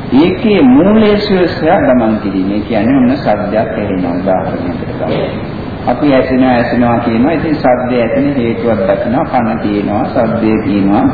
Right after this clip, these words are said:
දෙක ඇවිල්ලා ඔය වදිනවා. ඉතින් දැනීම් මාත්‍රිකුත් ඇතිලා නැති වෙනවා.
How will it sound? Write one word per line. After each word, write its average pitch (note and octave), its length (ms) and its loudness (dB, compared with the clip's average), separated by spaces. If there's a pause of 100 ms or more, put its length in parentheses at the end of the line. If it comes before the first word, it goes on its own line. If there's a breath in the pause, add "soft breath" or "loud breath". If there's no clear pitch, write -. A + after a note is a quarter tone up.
(580)
දෙක C3+ 280 0
ඇවිල්ලා B2 440 2
ඔය A#2 140 0
වදිනවා. A2+ 480 0
ඉතින් - 300 -4
දැනීම් C3 420 6
මාත්‍රිකුත් A#2 720 0
ඇතිලා A#2 460 0
නැති A#2 240 2
වෙනවා. F#2 340 -2